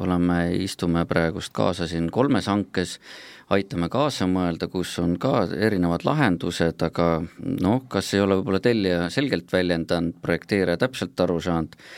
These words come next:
aga oleme nõu ja jõuga kaasa mõtlemas, kuida-, mismoodi, äh, veel lahendusi paremaks teha ja, ja, ja ka mõned eeltööd oleme mõelnud kaasa. Klient, äh, või tellija siis teab,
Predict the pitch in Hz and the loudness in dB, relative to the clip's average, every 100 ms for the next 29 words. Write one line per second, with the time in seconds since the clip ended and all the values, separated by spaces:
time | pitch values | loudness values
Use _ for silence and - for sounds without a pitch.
0 | - - - 87 123 113 95 92 90 92 | -18 -8 -4 2 2 4 2 0 0 0
1 | 113 135 104 127 139 95 131 165 95 92 | 2 2 4 2 0 0 0 0 0 0
2 | 95 - 90 90 85 - - 135 123 98 | -2 0 0 2 0 -6 0 2 2 2
3 | 87 98 98 117 123 95 85 - 87 87 | 2 0 0 0 2 0 -2 0 2 2
4 | 87 87 - 90 85 85 87 - - - | 2 -2 -2 -2 0 0 -4 -8 -20 -14
5 | - 85 95 127 110 87 85 - 82 - | -2 0 2 2 2 0 -2 -2 -2 0
6 | 147 117 98 - - 95 95 87 - - | 0 2 -2 -4 -2 0 2 0 -4 -18
7 | - - - - - 90 90 87 90 92 | -20 -20 -20 -10 0 2 2 2 0 0
8 | 87 87 85 87 92 90 85 92 110 107 | 0 2 0 0 0 0 0 2 2 2
9 | 131 156 98 78 80 78 85 82 80 90 | 2 2 0 0 -2 0 0 0 0 0
10 | 92 85 80 117 110 - - 92 - 98 | 0 -2 -2 0 0 0 -6 -10 -2 2
11 | 110 101 - - 90 85 87 82 - 90 | 2 0 -6 0 0 2 0 -2 -4 -2
12 | 87 - 117 110 90 82 80 87 - - | 0 2 2 2 2 0 -2 -4 -2 2
13 | 139 101 78 | 2 2 -2